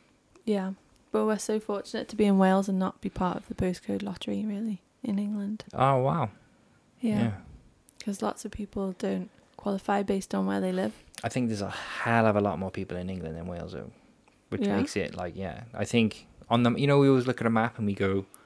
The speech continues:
Speaker 1: Yeah.
Speaker 2: like, "Oh, Wales is that," and, uh, but I
Speaker 1: Yeah.
Speaker 2: think the actual people, 'cause most of Wales isn't cities.
Speaker 1: Populated, yeah.
Speaker 2: Yeah, it's, like, hills and
Speaker 1: Yeah.
Speaker 2: so.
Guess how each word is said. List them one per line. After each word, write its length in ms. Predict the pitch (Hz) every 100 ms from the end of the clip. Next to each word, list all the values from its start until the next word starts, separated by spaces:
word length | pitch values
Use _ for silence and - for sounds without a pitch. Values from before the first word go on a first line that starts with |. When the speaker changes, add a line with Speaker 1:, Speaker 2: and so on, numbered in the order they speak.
| _ _
Speaker 1:
Yeah. 220 | - 208 196
Speaker 2:
like, 340 | 101 - - - -
"Oh, 160 | 107 98
Wales 320 | 104 101 92
is 120 | 92
that," 200 | 95 73
and, 220 | 95 92
uh, 40 | 95 _
but 100 | 101
I 60 | 98
Speaker 1:
Yeah. 60 |
Speaker 2:
think 200 | 107 113
the 120 | 104 98
actual 260 | 104 -
people, 300 | - 104 82 - -
'cause 160 | 107
most 240 | 135 143 139
of 60 |
Wales 240 | 104 95 95
isn't 440 | 101 101 90 - - _
cities. 240 | - 104 214
Speaker 1:
Populated, 600 | 190 196 190 185 196 -
yeah. 80 | 214
Speaker 2:
Yeah, 140 | 113 190
it's, 180 | 90
like, 220 | 92 90 -
hills 380 | 104 101 95
and 140 | 92 92
Speaker 1:
Yeah. 300 | 240 226 214 - - - _ _ _ _
Speaker 2:
so. 380 | - - 98 95